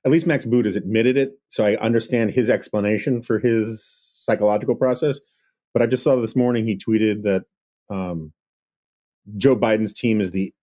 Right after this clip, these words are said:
is America's A team, his new cabinet. And I was like, "You wouldn't have said that four years ago." I mean, it, it, it's a perfectly fine, serviceable group of Democrats, but, like, like, why suck up to them? Why glorify them? Why, why, if,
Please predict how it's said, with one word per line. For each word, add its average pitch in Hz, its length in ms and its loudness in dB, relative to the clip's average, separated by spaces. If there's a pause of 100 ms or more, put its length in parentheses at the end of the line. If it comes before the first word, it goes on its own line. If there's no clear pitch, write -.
(140)
is 107 120 -2
America's 117 720 0
A 101 140 0
team, 143 420 -2 (160)
his 98 160 -6
new 104 120 2
cabinet. 110 340 -2
And 131 100 -4
I - 0 -
was 123 100 -4
like, 135 160 -4 (760)
"You 208 100 2
wouldn't 339 160 4
have 127 80 0
said 127 180 0
that 110 320 0
four 123 160 2
years 117 260 2
ago." 165 380 0
I 156 60 2
mean, 135 240 2
it, 131 260 -6 (340)
it, 180 380 0
it's 160 220 -12
a 147 40 -2
perfectly 196 360 2
fine, 139 360 0
serviceable 127 560 0
group 120 220 -2
of 110 120 0 (260)
Democrats, 147 480 -2 (100)
but, 113 180 0
like, 113 300 0 (680)
like, 104 280 0 (320)
why 113 380 2
suck 139 260 -2
up 139 140 0
to 139 80 2
them? 117 240 4
Why 113 340 2
glorify 107 580 2
them? 98 520 0
Why, 117 300 0
why, 117 300 -2 (120)
if, 110 160 0